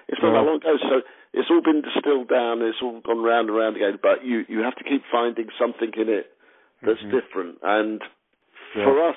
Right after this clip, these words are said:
Speaker 1: I think the, the, what was different about us came from us, from our personalities, from the way that we were as people. You know, it's like, I'll go back to Joe Strummer. He said, "Don't mess with the chemistry." It's all to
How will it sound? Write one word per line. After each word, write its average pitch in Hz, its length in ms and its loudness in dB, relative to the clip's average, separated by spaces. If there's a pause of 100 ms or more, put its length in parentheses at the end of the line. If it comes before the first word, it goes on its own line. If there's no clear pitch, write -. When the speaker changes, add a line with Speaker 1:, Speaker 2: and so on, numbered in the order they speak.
Speaker 1:
I 123 140 0
think 127 380 -4
the, 117 120 -6 (140)
the, 117 80 -6 (520)
what 120 180 4
was 117 200 0
different 127 300 -2
about 113 340 2
us 113 260 2 (840)
came 123 520 0 (360)
from 117 180 2
us, 120 220 2 (140)
from 110 140 -2
our 107 120 2
personalities, 104 1040 -2 (600)
from 107 180 0
the 107 60 0
way 110 200 2
that 104 140 -2
we 101 140 -2
were 101 340 2
as 98 80 -6 (100)
people. 90 480 -4 (400)
You 135 120 0
know, 107 100 2
it's - 260 -6
like, 110 240 0 (220)
I'll 92 180 -2
go 104 140 0
back 98 220 -2
to - 140 -14
Joe 101 160 2 (120)
Strummer. 98 460 -2
He 110 220 0
said, 104 140 0
"Don't 110 260 -2
mess 110 220 -4
with 104 100 -8
the 104 80 -10
chemistry." 104 640 -2
It's 92 300 -4
all 123 200 2
to - 60 -10